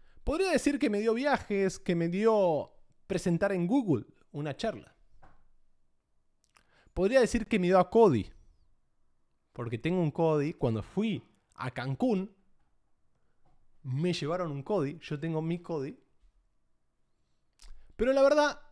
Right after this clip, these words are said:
es que la comunidad a mí, personalmente, me dio amigos, amigas.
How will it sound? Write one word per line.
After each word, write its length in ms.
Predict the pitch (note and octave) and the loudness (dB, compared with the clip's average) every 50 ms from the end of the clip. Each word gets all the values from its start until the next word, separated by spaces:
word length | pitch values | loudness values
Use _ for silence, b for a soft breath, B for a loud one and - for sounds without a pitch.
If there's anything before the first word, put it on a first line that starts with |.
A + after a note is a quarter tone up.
| _ _ | _ _
es 160 | - F#3+ F#3 - | -6 -4 -4 -4
que 140 | - F#3 | -4 -4
la 180 | G3 G3 F#3 E3+ | -2 -2 -2 -2
comunidad 580 | - F3+ E3+ E3+ F3+ F#3 F#3+ F#3+ G3 F#3+ - - | -4 -4 -4 -4 -4 -2 -2 -2 -2 -4 -6 -6
a 160 | D3 D#3 E3+ | -6 -6 -4
mí, 320 | G3+ B3 C#4 C#4 C4+ - _ _ _ _ _ | -4 -6 -8 -10 -10 -14 _ _ _ _ _
personalmente, 500 | - C3+ C3+ - D3 D#3 F3+ G#3 G3 F#3+ | -10 -8 -6 -6 -4 -4 -4 -4 -4 -6
me 100 | D#3 D3 | -4 -4
dio 100 | D3+ D#3+ | -2 -2
amigos, 520 | D#3+ G3+ A3+ F3+ C#3+ D3 - - - _ _ _ _ - | -2 -2 -2 -2 -2 -4 -6 -8 -18 _ _ _ _ -10
amigas. 680 | - B2+ D3+ F#3+ G#3 D3+ B2 A2 - - - - _ | -6 -4 -4 -2 -2 -2 -2 -4 -6 -8 -20 -20 _